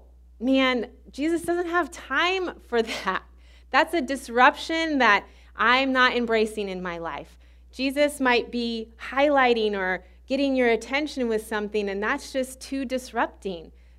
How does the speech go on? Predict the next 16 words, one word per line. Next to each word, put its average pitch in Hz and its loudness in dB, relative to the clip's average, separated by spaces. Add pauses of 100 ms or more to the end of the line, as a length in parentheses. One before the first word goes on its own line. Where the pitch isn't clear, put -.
That 269 2
isn't 254 -4
something 277 -2
you 247 -4
want 254 0
to 240 -8
do. 254 0
That's 220 2 (100)
beyond 262 2
your 262 0
comfort. 277 0 (240)
That's 226 0
beyond 262 0
what 247 4
you 254 -2
think 254 -4